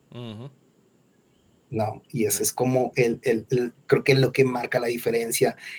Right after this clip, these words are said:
Speaker 2: entre ciertas personas que sí logran dar ese salto y las personas que dijimos como darle el poder como a estas justificaciones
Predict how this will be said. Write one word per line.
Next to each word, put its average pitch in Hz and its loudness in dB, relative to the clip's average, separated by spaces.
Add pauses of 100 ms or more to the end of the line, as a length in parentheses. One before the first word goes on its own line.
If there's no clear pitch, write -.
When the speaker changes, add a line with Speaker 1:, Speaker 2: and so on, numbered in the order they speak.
(140)
Speaker 2:
entre 117 2
ciertas 113 2
personas 110 0
que 113 2
sí 135 4
logran 143 6
dar 110 4
ese 107 -4
salto 110 0 (840)
y 127 2
las 104 0
personas 110 -4
que 117 0
dijimos 117 -2
como 113 -6 (260)
darle 120 4
el - 0
poder 113 0
como 117 -8
a 123 -2
estas 117 2
justificaciones 156 4